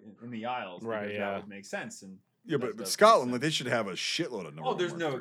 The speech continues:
Speaker 3: threes.
Speaker 1: like, dude, Dunkirk, the two they shot over there as well. And, and that's
Speaker 3: Right,
Speaker 1: a more modern
Speaker 3: yeah.
Speaker 1: film. And that when they run out to the pier, there's, like, literally three hundred S M L Es. They're fucking
Speaker 3: Well, it's like,
Speaker 1: wild.
Speaker 3: again, like, like you said, Brian, is like,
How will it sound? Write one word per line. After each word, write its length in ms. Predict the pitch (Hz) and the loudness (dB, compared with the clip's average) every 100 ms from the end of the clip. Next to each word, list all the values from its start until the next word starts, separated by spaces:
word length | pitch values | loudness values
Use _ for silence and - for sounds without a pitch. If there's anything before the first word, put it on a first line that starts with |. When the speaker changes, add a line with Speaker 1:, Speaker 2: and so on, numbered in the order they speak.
| - | -6
Speaker 3:
threes. 20 | |
Speaker 1:
like, 240 | 190 - | -10 -10
dude, 200 | 311 262 147 | -14 -12 -8
Dunkirk, 360 | 285 - 233 | -8 -8 -16
the 80 | 226 | -16
two 140 | - 247 | -14 -10
they 100 | 131 | -8
shot 180 | 143 127 | -6 -6
over 100 | 123 | -6
there 100 | 123 | -8
as 100 | 127 | -8
well. 340 | 160 95 - _ | -10 -10 -14 _
And, 120 | 113 - | -20 -18
and 80 | 120 | -12
that's 140 | 123 262 | -4 2
Speaker 3:
Right, 160 | 208 | 2
Speaker 1:
a 20 | |
more 100 | 151 143 | 2 -4
modern 200 | 143 147 | -4 -2
Speaker 3:
yeah. 100 | 170 | -4
Speaker 1:
film. 200 | 135 127 | -6 -8
And 120 | 98 - _ _ _ | -12 -18 _ _ _
that 180 | 147 143 | -8 -8
when 100 | 165 | -6
they 60 | 165 | -2
run 120 | 175 190 | 0 -2
out 60 | |
to 60 | 190 | -6
the 80 | 180 | -8
pier, 280 | 214 220 | -4 -2
there's, 180 | 135 123 | -2 -6
like, 100 | 131 123 | -10 -10
literally 320 | 147 160 113 | -8 -6 -8
three 340 | 110 - 131 147 | -10 -16 -14 -12
hundred 300 | 147 131 113 | -12 -12 -16
S 160 | - | -16
M 100 | 123 | -14
L 140 | 123 120 | -14 -14
Es. 200 | - - _ _ _ | -18 -20 _ _ _
They're 80 | - - | -20 -16
fucking 260 | 160 147 135 113 - | -14 -12 -12 -12 8
Speaker 3:
Well, 140 | 226 | 10
it's 100 | 214 | 10
like, 160 | 240 - | 8 4
Speaker 1:
wild. 160 | 226 | 4
Speaker 3:
again, 240 | 226 175 233 | 6 6 6
like, 240 | 185 - | 4 4
like 180 | 151 156 | 2 4
you 100 | 220 | 6
said, 240 | 220 285 147 | 8 6 6
Brian, 280 | 123 131 156 | 2 4 4
is 100 | 156 | 4
like, 160 | 156 | 0